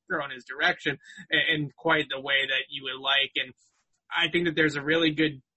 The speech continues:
chance and a good argument for playing, uh, Juwan Williams or a Miles Bryant, and you have Jonathan Jones and Miles Bryant on the inside, and maybe Juwan Williams is a guy that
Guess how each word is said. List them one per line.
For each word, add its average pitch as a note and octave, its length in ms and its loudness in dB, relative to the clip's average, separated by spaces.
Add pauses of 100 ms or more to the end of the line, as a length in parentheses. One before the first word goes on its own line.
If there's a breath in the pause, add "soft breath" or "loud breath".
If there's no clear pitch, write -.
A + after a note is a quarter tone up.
(100)
chance D3 540 2
and D3+ 140 -4
a C3+ 80 -6
good C3+ 160 -4
argument D3 640 2 (320 loud breath)
for D3 360 2
playing, D3 600 0 (720)
uh, D3+ 140 0
Juwan C#3 480 -2
Williams C#3+ 600 0
or C#3 180 0
a C3 60 -4
Miles C3 420 0
Bryant, C#3+ 640 2
and C3+ 140 -12
you C3 100 -2
have B2+ 80 -4
Jonathan C#3+ 460 -2
Jones C#3 380 -2
and C#3 160 -10
Miles C3 300 0
Bryant C#3 380 2
on C3+ 120 -4
the C3 240 -4
inside, C#3+ 560 2
and C3+ 100 -6 (300 loud breath)
maybe C#3+ 240 0
Juwan C#3+ 340 0
Williams C#3 320 -8
is C3+ 80 -10
a C3+ 80 -8
guy C#3 240 4
that C3+ 120 0